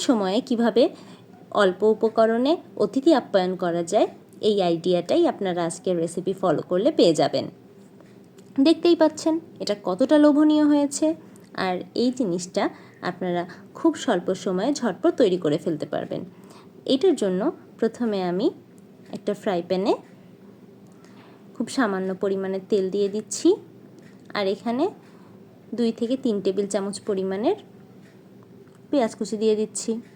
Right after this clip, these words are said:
পেঁয়াজ কুচিগুলো গরম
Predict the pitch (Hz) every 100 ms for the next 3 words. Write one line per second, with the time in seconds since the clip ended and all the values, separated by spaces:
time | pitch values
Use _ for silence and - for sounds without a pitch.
0 | - - - - - - - - - -
1 | - - - - - - - - - -
2 | - - - - - - - - 294 277
3 | - 262 254 233 226 190 175 175